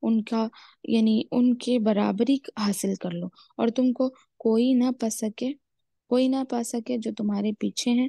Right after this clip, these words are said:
اور تم اپنے زمانے والوں میں سے سب سے اچھے بن جاؤ،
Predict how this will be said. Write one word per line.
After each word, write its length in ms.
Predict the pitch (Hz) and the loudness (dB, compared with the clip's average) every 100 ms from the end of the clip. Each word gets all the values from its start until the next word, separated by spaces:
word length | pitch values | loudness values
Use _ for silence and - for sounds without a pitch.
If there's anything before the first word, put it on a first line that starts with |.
| - - _ _ - | -4 -20 _ _ -4
اور 380 | 208 190 196 - - - _ _ _ _ _ - | -2 0 -2 -4 -8 -20 _ _ _ _ _ 0
تم 140 | 294 269 | 2 2
اپنے 500 | 240 208 214 208 220 | -2 -4 -2 0 0
زمانے 500 | 208 202 196 196 196 | 0 -2 -4 -2 -2
والوں 340 | 190 190 190 190 | -4 -6 -8 -10
میں 160 | 190 | -8
سے 180 | 196 226 | -2 0
سب 260 | - - - | 0 0 2
سے 240 | - 262 - | 4 4 2
اچھے 340 | - - - | 0 0 2
بن 240 | 190 190 185 | 4 4 4
جاؤ، 200 | 196 | 4